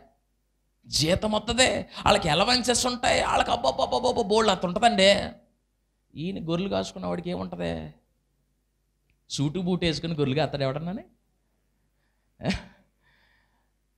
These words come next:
ఏమంటే, సూటు బూటు వేసుకుని వెళ్ళి గొర్రెలు కాస్తారా? ఏదో చిన్న బట్ట ఉంటది,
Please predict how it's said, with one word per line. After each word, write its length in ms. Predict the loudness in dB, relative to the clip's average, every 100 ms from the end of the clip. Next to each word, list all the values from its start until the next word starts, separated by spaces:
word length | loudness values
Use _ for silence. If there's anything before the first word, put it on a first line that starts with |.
| _ -8
ఏమంటే, 340 | -4 -2 -2 -2 -6 -14 -12
సూటు 300 | -8 -4 -4
బూటు 240 | -2 -2
వేసుకుని 280 | -4 -4 -4
వెళ్ళి 140 | -4
గొర్రెలు 300 | 0 0 0
కాస్తారా? 420 | -2 -4 -6 -6 -8 -12 _ _ _ _ _ _ -12
ఏదో 340 | -8 -6 -6
చిన్న 280 | -6 -8 -6
బట్ట 300 | -4 -6 -6
ఉంటది, 360 | -10 -6 -4